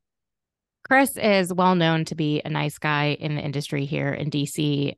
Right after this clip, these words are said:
I don't believe that he steps out on her. And I know she knows that, which is why she got angry with them maligning him, but not actually worried about the state of her marriage.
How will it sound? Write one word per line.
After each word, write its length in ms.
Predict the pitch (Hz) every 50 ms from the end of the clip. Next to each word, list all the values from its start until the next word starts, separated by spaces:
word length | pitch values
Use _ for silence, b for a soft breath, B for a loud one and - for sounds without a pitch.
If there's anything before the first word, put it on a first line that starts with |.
| _ _ _ _ _ _ _
I 280 | - 143 143 143 151 147 139 143 _
don't 280 | - 160 151 151 135 -
believe 560 | - 165 147 147 147 151 175 214 233 240 - _ _
that 240 | 160 156 147 - -
he 480 | - - 156 151 143 143 143 139 139 -
steps 280 | - - 151 - -
out 140 | 202 208 233
on 160 | 240 240 240
her. 320 | 214 226 262 254 254 262 247 B B B B B B B
And 360 | - 185 180 175 175 170 - -
I 100 | - 190
know 180 | 190 190 190
she 260 | 185 - - 262 262
knows 240 | 285 269 196 160 151
that, 260 | - 156 151 151 -
which 140 | - 165 -
is 100 | 160 147
why 220 | 151 147 156 156 156
she 300 | - - - 165 147 - _ -
got 240 | 180 160 151 - - _ _ _ _ _
angry 400 | - 208 240 254 220 214 202 196
with 180 | 175 160 175 -
them 200 | - 170 160 156
maligning 560 | 151 147 147 151 151 160 180 202 196 175 156
him, 280 | 147 143 160 151 147 143
but 160 | 131 139 - -
not 420 | 165 156 151 156 156 151 151 147 - _
actually 460 | 156 151 151 - - - 156 143 143
worried 440 | 143 151 156 156 151 139 143 143 135
about 200 | 147 147 139 -
the 80 | - 156
state 180 | - 143 127
of 80 | - -
her 140 | - 131 -
marriage. 460 | - - 90 - - - - - -